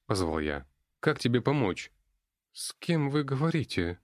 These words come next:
испуганно спросила полуэльфийка. «Да подожди пока, у меня тут дело», —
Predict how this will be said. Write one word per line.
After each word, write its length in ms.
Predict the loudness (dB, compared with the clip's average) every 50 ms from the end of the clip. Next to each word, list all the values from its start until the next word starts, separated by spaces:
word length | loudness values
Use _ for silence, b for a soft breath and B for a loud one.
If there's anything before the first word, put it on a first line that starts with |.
| _ _ _ _ _ _ _
испуганно 580 | -6 -4 -4 -2 0 0 2 2 2 2 2 -2
спросила 500 | -4 -4 -4 -4 -4 -2 0 0 0 0
полуэльфийка. 960 | 0 0 0 0 0 0 -2 -4 -4 -4 -2 -2 -2 -2 -4 -4 -4 -4 -8 _ _ _ _ _ _ _ _ _ _ _ _ _ _ _ _ -2
«Да 80 | 0 2
подожди 500 | 2 2 2 2 0 0 0 0 0 2
пока, 480 | 0 0 0 0 -2 -2 -2 -4 -6 -12 _ _ _ -2
у 40 | 0
меня 220 | 2 2 2 2 0
тут 160 | 0 -2 0
дело», — 460 | 2 2 2 2 0 0 -2 -4 -6